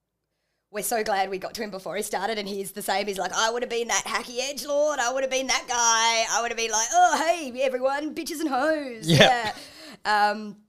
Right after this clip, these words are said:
Speaker 1: and he's, yeah, he's come a long way in a short amount of time. But yeah, sometimes he would ask a question, and then as he was asking it out loud, he'd be like, "Oh, hang on, but this is,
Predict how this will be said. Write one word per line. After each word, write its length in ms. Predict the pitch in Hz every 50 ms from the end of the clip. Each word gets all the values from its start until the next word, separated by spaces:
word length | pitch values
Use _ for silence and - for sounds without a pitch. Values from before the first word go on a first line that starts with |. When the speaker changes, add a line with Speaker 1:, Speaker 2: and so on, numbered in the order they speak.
| _ _ _ _ _ _ - - _ -
Speaker 1:
and 180 | 220 208 214
he's, 260 | 214 233 247 240 180
yeah, 240 | 208 202 185 - - -
he's 360 | - 196 196 196 175 - - - _ _ _ _ _ _ _ -
come 120 | - 196
a 20 | 180
long 140 | 180 180 170
way 140 | 160 170
in 60 | 170 160
a 60 | 175
short 240 | - 202 170 127 147
amount 180 | 170 160 165 160
of 60 | -
time. 480 | - 190 180 175 170 165 170 175 170 - _ _ _ _ _ _
But 80 | 208
yeah, 100 | 214 208 208
sometimes 240 | - - 240 - 185
he 100 | 220 233
would 100 | 226 220
ask 200 | 185 190 - 226
a 40 |
question, 460 | - - 202 190 190 - - 196 185 175
and 140 | - - 196
then 80 | 190 -
as 160 | - 208 196
he 60 | 220
was 100 | 202 180
asking 340 | 190 185 196 196 - 190 190
it 60 | 175 -
out 180 | 180 - -
loud, 260 | 185 185 185 180 180
he'd 120 | 180 202 180
be 80 | 180
like, 80 | 180 180
"Oh, 80 | - 175
hang 180 | 214 254 269 262
on, 140 | 220 190
but 80 | - 180
this 120 | - 233 -
is, 240 | 233 196 - - -